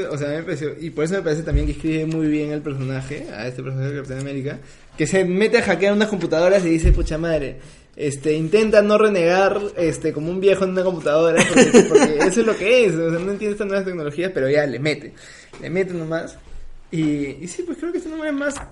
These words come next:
Speaker 1: o sea, más Capitán América que Daredevil, pero claro, pues Daredevil, este, se mete porque el Capitán América es el que le está poniendo el padre a Nuke. Él es el que se lo está mochando y todo, y, y con él es que regresan a, a, a Hell's Kitchen,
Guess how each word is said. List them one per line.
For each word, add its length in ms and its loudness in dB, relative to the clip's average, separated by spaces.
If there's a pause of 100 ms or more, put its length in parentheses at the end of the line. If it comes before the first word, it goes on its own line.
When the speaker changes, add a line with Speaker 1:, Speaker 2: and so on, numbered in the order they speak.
Speaker 1:
o 60 -10
sea, 160 -8
más 180 -8
Capitán 260 -4
América 300 -2
que 80 -2
Daredevil, 600 -2
pero 160 -2
claro, 260 0
pues 180 -2
Daredevil, 540 0 (580)
este, 600 -6
se 140 -8
mete 400 4
porque 320 -2 (380)
el 120 -8
Capitán 300 4
América 220 6
es 80 4
el 60 4
que 80 2
le 60 0
está 180 0
poniendo 260 -2
el 60 -2
padre 240 2
a 40 0
Nuke. 320 -8 (380)
Él 180 0
es 100 6
el 80 0
que 80 -2
se 80 -6
lo 60 -4
está 120 -8
mochando 460 -4
y 40 -6
todo, 680 -2 (100)
y, 500 -8 (120)
y 320 -10
con 240 -10
él 100 -2
es 120 -4
que 100 -4
regresan 640 -2
a, 420 -12 (680)
a, 760 -12
a 100 -14
Hell's 220 -8
Kitchen, 480 -6